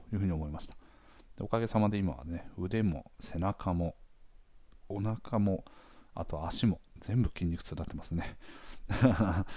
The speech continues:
はい、日常生活にね、若干支障をきたしそうなぐらい、あの、痛-、痛めているという感じですが、はい、こ-、ね、そんな感じで皆さんもこれから気温がね、上がってくるので、まあ、あの、ちょっとリフレッシュしようと思った時はランニングとかね、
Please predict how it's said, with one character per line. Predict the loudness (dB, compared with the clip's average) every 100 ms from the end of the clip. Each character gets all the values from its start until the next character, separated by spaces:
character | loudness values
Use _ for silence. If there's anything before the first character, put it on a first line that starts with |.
| -8 -4
は | 2 2
い、 | 2
日 | -2 0
常 | 2
生 | 2 0
活 | -4 -4
に | -4
ね、 | -4 -6
若 | -6
干 | -2 -2
支 | -2
障 | -2 -4
を | -4
き | -6
た | -6
し |
そ | -4 -2 0
う |
な | 0
ぐ | -2
ら | -2
い、 | -4 -6 -14 -10
あ | -2
の、 | 2 2 2 -2 -8 -8 -6
痛-、 | -4 0 0
痛 | 2 2
め | 4
て | 2
い | -6
る | -6
と | -8
い |
う |
感 | -6 -6
じ | -6
で | -10
す | -12 -4
が、 | -2 -2
は | -2 -6
い、 | -6 -10 -12
こ-、 | -12 -14 -6 -4
ね、 | -4 -2
そ | 0
ん | 2
な |
感 | 2 2
じ |
で | 2
皆 | 2
さ | 0 -4
ん |
も | -6
こ | -6
れ | -4
か | -2
ら | -4
気 | 2 4
温 | 6
が | 4
ね、 | 0
上 | -2
が | -2
っ |
て | -2 -4
く | -2
る | -2
の | -2
で、 | -4 -4 -4 -8 -18 -16 -16 -16 -6 0
ま | 0 0
あ、 |
あ | -4
の、 | -2 -4 -6 -10 -10
ち | -8
ょ |
っ | -6
と | -6
リ | -2
フ | -2
レ |
ッ | -2
シ | -8
ュ | -14 -20 -14 -6
し | -2
よ | -2
う |
と | 0
思 | -2
っ |
た | -2
時 | -6 -4
は | -2
ラ | 2
ン | 4
ニ |
ン | 4
グ | 0
と | -4
か |
ね、 | -8